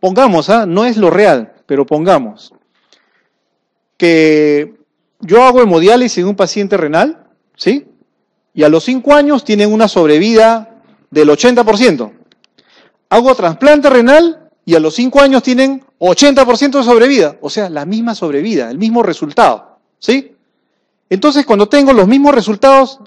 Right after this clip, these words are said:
ah, entonces voy a ver cuánto cuesta cada uno. Trasplante renal cuesta quinientos mil soles y el hemodiálisis en total en los cinco me ha costado menos, de repente. Pongamos que cueste menos, la mitad. Eso es minimización de costos. Para cuando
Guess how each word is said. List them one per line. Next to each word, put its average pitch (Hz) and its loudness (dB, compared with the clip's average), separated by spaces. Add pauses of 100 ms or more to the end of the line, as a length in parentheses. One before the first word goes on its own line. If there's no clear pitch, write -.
(300)
ah, 151 -2
entonces 175 -8
voy 190 0
a 190 0
ver 202 -2
cuánto 202 -4
cuesta 214 -4
cada 226 0
uno. 180 -4 (240)
Trasplante 247 0
renal 240 0
cuesta 247 -2
quinientos 196 -4
mil 240 -4
soles 214 -2 (200)
y 165 0
el 165 2
hemodiálisis 202 0
en 175 -4
total 240 0
en 214 0
los 175 -2
cinco 240 -2
me 208 0
ha 214 0
costado 220 0
menos, 208 -4 (360)
de 135 -12
repente. 127 -10 (200)
Pongamos 190 0
que 170 -6
cueste 208 0
menos, 160 -2
la 143 -4
mitad. 156 -4 (640)
Eso 277 -2
es 240 -4
minimización 160 -6
de 180 -6
costos. 143 -6
Para 190 2
cuando 165 0